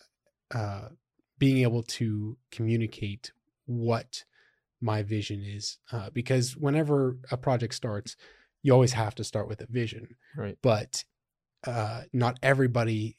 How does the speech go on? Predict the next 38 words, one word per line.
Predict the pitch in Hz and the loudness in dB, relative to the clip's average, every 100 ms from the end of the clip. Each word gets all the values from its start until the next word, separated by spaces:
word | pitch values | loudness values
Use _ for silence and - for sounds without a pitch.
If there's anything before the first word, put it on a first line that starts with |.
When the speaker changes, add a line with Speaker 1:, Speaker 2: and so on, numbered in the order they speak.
| - | -4
Speaker 1:
who's | 120 110 | -2 -2
working | 107 113 180 180 131 | -4 0 0 2 0
on | 120 | 0
the | |
project | 131 110 110 - | -2 -4 -6 -8
is | - | -10
gonna | 113 | -8
have | 110 110 | -8 -10
the | 127 | -6
same | 143 139 | -2 -2
vision. | 110 123 127 | -4 -8 -8
So | - | -4
how | - 127 | 0 0
can | 127 | 2
we | 110 | -2
synchronize? | 101 - 120 107 107 - | -2 -2 -4 -6 -14 -8
How | 120 120 | -4 -2
Speaker 2:
Mm. | |
Speaker 1:
can | 123 | 0
we | 117 110 - | 0 -2 -2
all | 117 110 - - - _ _ | -2 -2 -4 -14 -20 _ _
agree, | 131 104 107 117 117 107 104 110 _ _ _ _ - | -6 -4 2 4 4 2 -2 -8 _ _ _ _ -10
uh, | 110 95 - | -8 -4 0
establish | - 151 151 120 117 - - | 4 6 6 2 -2 -4 -6
and | 113 107 | -4 -4
agree | 107 113 110 107 | -4 -2 -2 -2
upon, | 104 - 101 98 101 _ _ _ _ - | -6 -6 -6 -6 -10 _ _ _ _ -10
uh, | 107 104 123 _ _ _ _ _ _ _ _ | -8 -8 -12 _ _ _ _ _ _ _ _
what | 117 113 117 117 | -2 -2 -2 -4
that | 110 | -4
vision | 110 107 107 | -2 -2 0
is? | 110 110 | 0 0
And | 104 123 110 107 - 330 | -2 -2 -2 -4 -16 -12
so, | - - 139 - | -2 0 -2 -4
you | 156 123 | 0 0
know, | 107 113 _ _ _ - | 0 -8 _ _ _ -14
to | |
communicate | - 170 175 170 143 127 | 0 6 6 6 2 2